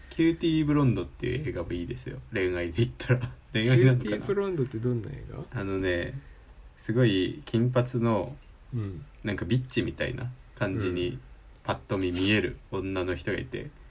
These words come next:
Speaker 2: うん。
Speaker 1: セレブなんだけど、家が金持ちで、
Speaker 2: うん。
Speaker 1: で、彼氏と付き合ってて、その地域の
Speaker 2: うん。
Speaker 1: ボスみたいな男、
Speaker 2: うん。
Speaker 1: 一番イケてるみたいな男と付き合ってて、
Speaker 2: うん。
Speaker 1: で、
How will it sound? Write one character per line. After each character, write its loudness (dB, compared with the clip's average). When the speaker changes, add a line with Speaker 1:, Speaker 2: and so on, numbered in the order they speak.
Speaker 2:
う -4
ん。 -2
Speaker 1:
セ 4
レ 6
ブ 0
な -4
ん -6
だ -6
け -8
ど、 -6
家 4
が 0
金 -2
持 0
ち -4
で、 -6
Speaker 2:
う -2
ん。 -4
Speaker 1:
で、 0
彼 4
氏 -6
と -4
付 -14
き 0
合 2
っ -6
て -18
て、 -6
そ -4
の -4
地 6
域 -2
の 0
Speaker 2:
う -4
ん。 -6
Speaker 1:
ボ 0
ス -4
み -4
た -6
い -8
な -8
男、 -6
Speaker 2:
う -12
ん。 -4
Speaker 1:
一 2
番 4
イ -4
ケ 2
て -2
る 4
み -2
た -4
い -6
な -6
男 -6
と -6
付 -12
き -2
合 0
っ -4
て -14
て、 -2
Speaker 2:
う -4
ん。 -6
Speaker 1:
で、 4